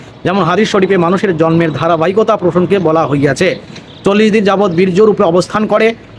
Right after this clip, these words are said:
প-, আহ, পরবর্তী চল্লিশ দিনে গোস্তের টুকরার আকার ধারণ করে, এইরূপে প্রতি চল্লিশ দিনে উহার পরিবর্তন হওয়ার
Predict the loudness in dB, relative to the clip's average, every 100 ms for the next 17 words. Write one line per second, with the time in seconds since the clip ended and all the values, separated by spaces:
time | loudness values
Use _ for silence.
0 | -6 0 2 2 0 0 0 0 -2 -2
1 | 0 2 2 2 0 0 -2 0 0 0
2 | 0 0 0 -2 -2 0 0 0 0 0
3 | -4 -18 -6 0 2 2 0 0 -2 0
4 | 2 2 2 2 2 2 2 0 0 2
5 | 0 0 0 0